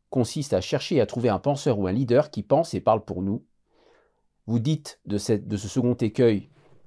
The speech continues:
en parlant de cette pensée, qu'elle est dangereuse. On se rend volontairement dépendant d'une femme ou d'un homme dont on discute peu les thèses. Les pouvoirs trouvent toujours un moyen de récupérer l'image de ces leaders.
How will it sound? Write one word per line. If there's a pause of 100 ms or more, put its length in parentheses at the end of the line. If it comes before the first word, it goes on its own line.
(120)
en
parlant
de
cette
pensée,
qu'elle
est
dangereuse. (560)
On
se
rend
volontairement
dépendant
d'une
femme
ou
d'un
homme
dont
on
discute
peu
les
thèses. (1000)
Les
pouvoirs
trouvent
toujours
un
moyen
de
récupérer
l'image
de
ces
leaders.